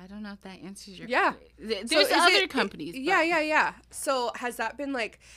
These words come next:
Speaker 2: as far as, like, the business part of that goes, like, is it a situation where they just, like, send you free things, or, like, do you get paid to do those ads? Like, how does it, how does that work?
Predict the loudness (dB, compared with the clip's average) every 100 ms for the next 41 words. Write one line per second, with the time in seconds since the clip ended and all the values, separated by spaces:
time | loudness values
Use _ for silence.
0 | -12 -8 -4 -2 -2 -2 -6 -8 -6 -4
1 | -4 -6 -6 -4 -4 -2 -4 -4 -6 -6
2 | -4 -6 -8 -6 -4 -2 -4 -4 -10 -10
3 | -6 -6 -6 -8 -6 -4 -4 -6 -10 -10
4 | -8 -6 -6 -6 -10 -10 -8 -4 -2 -2
5 | -4 -6 -4 -2 -2 -4 -8 -12 -10 -10
6 | -10 -10 -8 -4 -6 -8 -12 -10 -8 -8
7 | -6 -2 -2 -2 -4 -6 -8 -6 -6 -6
8 | -8 -10 -10 -10 -6 -6 -6 -8 -10